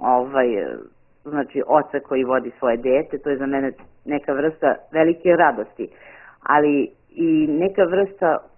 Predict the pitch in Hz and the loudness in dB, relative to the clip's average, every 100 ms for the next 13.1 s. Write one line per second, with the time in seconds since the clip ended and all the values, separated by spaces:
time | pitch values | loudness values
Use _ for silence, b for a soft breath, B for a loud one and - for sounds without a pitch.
0 | _ 202 185 170 160 147 110 90 - 147 | _ -2 0 4 2 4 2 2 -2 -2
1 | 143 - _ - 143 - 120 123 - 95 | -2 -4 _ -8 -8 -6 -10 -10 -6 -8
2 | - _ B B B B - 135 127 127 | -8 _ B B B B 4 4 6 2
3 | - _ _ - 147 147 190 208 - 170 | -4 _ _ -12 -10 0 2 2 -2 2
4 | 196 190 202 165 170 160 160 151 139 143 | 4 6 2 2 0 -2 -6 -8 -12 -4
5 | 143 135 135 156 170 180 156 160 151 151 | 0 2 0 2 2 2 0 -4 -2 0
6 | 147 143 143 143 135 131 127 131 123 117 | -2 2 4 4 2 -2 -2 -2 0 0
7 | - 151 135 135 139 143 147 135 123 123 | 0 -10 -8 -2 2 2 2 0 -2 -6
8 | - 127 123 123 117 120 - 113 101 - | -8 -4 0 -2 -4 -12 -6 -6 -6 -10
9 | - B B B B B - 147 180 165 | -20 B B B B B -8 -4 -2 2
10 | 170 - 175 _ _ - 135 135 135 120 | 2 2 -10 _ _ -4 -2 0 0 0
11 | - - 165 165 165 151 151 156 - 135 | -2 -4 -2 0 -2 -2 -4 -6 -6 -6
12 | 127 131 117 127 131 123 120 110 113 - | -6 -4 -4 -4 -8 -6 -6 -6 -8 -6
13 | 95 | -6